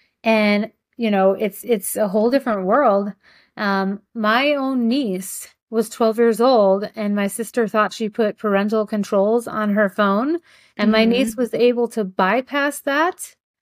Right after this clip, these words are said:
Speaker 1: create an Instagram, and had a man asking her for nude photos of herself.
Speaker 2: Yeah. Yeah.
Speaker 1: So, you know, there are tools out there. If you've ever heard of Bark Technologies or Gabb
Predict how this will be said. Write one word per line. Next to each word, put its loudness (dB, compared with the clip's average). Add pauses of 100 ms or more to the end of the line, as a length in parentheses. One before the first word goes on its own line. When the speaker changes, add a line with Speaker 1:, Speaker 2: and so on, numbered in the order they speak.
(380)
Speaker 1:
create 2
an -2
Instagram, -4
and -4
had 0
a 0
man 0
asking -2
her -2
for -2
nude 2
photos 0
of -6
herself. -10
Speaker 2:
Yeah. -14 (500)
Yeah. -12
Speaker 1:
So, 4 (520)
you -4
know, -2 (160)
there 2
are 2
tools -6
out -2
there. 2
If -4
you've -2
ever 0
heard -2
of -2
Bark 0
Technologies -4
or -4
Gabb -2